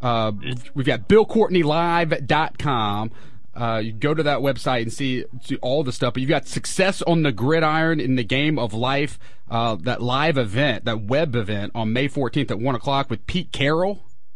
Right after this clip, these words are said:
Speaker 2: Yeah, Coach Carroll and I met, oh, about a year and a half ago at a, at a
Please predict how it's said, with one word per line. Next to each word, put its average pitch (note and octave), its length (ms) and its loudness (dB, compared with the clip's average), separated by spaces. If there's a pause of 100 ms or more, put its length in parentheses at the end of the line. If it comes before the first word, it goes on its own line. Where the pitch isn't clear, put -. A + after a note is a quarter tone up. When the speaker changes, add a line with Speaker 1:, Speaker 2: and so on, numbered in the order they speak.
(280)
Speaker 2:
Yeah, E3 320 2 (100)
Coach C3+ 260 -2
Carroll A#2+ 440 0
and F#2 80 -6
I F2+ 180 -2 (220)
met, F#2 320 -2 (840)
oh, F2 480 0
about E2 220 -2
a - 20 -4
year F2 160 -2
and E2 100 -4
a D#2+ 40 -4
half E2+ 240 -4
ago D#2 400 -2
at C#2 80 -4
a, C#2 140 -4 (260)
at C2+ 80 -6
a C#2+ 60 -6